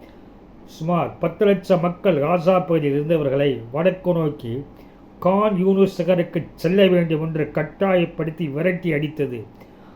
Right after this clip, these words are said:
அதில் பல லட்சம் மக்கள் கால்நடையாக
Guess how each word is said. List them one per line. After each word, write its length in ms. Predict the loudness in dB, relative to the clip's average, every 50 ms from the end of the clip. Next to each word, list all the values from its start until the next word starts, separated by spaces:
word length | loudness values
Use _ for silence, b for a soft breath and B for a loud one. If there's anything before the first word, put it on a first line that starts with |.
| B B -6
அதில் 360 | -2 0 0 0 0 -2 -4 -2
பல 180 | 0 2 2
லட்சம் 420 | 2 2 0 -2 -2 -4 -4 -2 -2
மக்கள் 380 | -4 -4 -6 -2 0 0 0 0 -4 -6
கால்நடையாக 920 | -6 -2 0 2 2 2 2 0 0 0 0 0 -2 -2 -4 -6 -6 -8